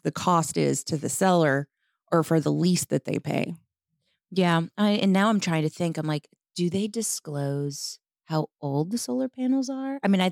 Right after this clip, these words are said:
Speaker 2: I would think that's covered in the seller's disclosure
Speaker 1: I
Speaker 2: notice.
Speaker 1: think it's covered in the seller disclosure. And I'll go ahead and mention too, I forgot, when you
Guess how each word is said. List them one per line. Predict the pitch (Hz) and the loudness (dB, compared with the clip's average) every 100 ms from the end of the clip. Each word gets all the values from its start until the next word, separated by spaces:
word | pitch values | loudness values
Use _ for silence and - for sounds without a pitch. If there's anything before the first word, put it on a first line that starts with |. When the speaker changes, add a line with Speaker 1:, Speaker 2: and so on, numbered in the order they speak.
| - | 0
Speaker 2:
I | 185 | -2
would | 175 | 0
think | 196 190 | -2 -2
that's | 165 - | -2 0
covered | 214 185 170 | -2 0 0
in | 147 | -2
the | |
seller's | - 135 123 - | 0 0 -2 -4
disclosure | - - - 262 | -8 -8 -6 -2
Speaker 1:
I | 302 | 0
Speaker 2:
notice. | - | 2
Speaker 1:
think | 339 392 | 0 0
it's | 349 - | -2 -4
covered | - 214 202 220 | -2 -2 2 0
in | 220 | 2
the | 226 | 0
seller | 226 214 214 | 2 4 4
disclosure. | 214 - 220 214 214 | 2 2 2 4 4
And | 185 | 4
I'll | 190 | 4
go | 190 214 | 4 4
ahead | 208 190 | 6 4
and | 185 | 2
mention | 185 196 185 180 | 2 2 2 2
too, | 202 180 | 2 4
I | 170 | 2
forgot, | 175 175 - 185 175 170 - - | 2 -2 0 2 4 2 -2 0
when | 196 202 208 | 2 4 4
you | 202 | 2